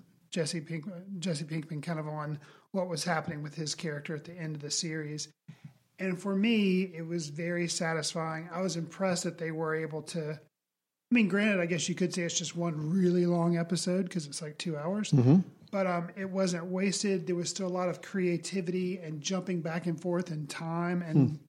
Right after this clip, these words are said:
Speaker 1: I thought it was, I thought it was really well done. So if
Speaker 2: Oh,
Speaker 1: you
Speaker 2: great.
Speaker 1: like Breaking Bad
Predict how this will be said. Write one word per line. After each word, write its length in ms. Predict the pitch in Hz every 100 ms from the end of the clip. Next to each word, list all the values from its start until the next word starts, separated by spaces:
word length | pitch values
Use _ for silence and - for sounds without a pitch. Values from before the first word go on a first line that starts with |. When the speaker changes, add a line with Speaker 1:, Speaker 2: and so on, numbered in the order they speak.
| _ _ _ _ _ _ _ _ -
Speaker 1:
I 60 | 202
thought 180 | 214 190
it 100 | 175
was, 360 | 170 156 - - _ _ _
I 40 | 202
thought 120 | 214
it 40 |
was 120 | 202 180
really 180 | 190
well 160 | 170 160
done. 300 | 151 147 160
So 140 | -
if 60 | 185
Speaker 2:
Oh, 80 | 180
Speaker 1:
you 40 |
Speaker 2:
great. 200 | 170 202
Speaker 1:
like 60 | 185
Breaking 300 | 233 180 185
Bad 320 | 160 147 196